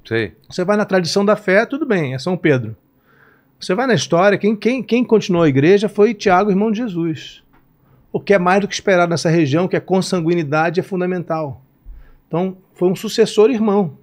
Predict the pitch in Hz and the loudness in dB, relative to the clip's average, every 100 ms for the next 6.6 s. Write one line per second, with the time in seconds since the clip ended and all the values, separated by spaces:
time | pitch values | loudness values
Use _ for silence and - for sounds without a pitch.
0 | - - 147 151 151 143 139 131 123 110 | -20 -16 -2 0 2 2 0 0 -2 -6
1 | 110 - - _ _ _ _ _ _ 127 | -10 -20 -20 _ _ _ _ _ _ -4
2 | 135 123 - 135 131 131 127 - 117 - | -2 -2 -4 -4 -2 -2 -4 -4 -8 -2
3 | 185 147 117 104 - _ _ _ - 101 | 2 2 0 -8 -14 _ _ _ -18 -16
4 | 85 _ _ _ - 156 - 156 202 220 | -16 _ _ _ -18 -10 -6 -4 -2 -2
5 | 240 - 165 175 214 185 _ _ 165 135 | -2 -2 0 0 -2 -8 _ _ -18 -18
6 | _ 143 170 190 123 98 | _ 2 4 6 2 -4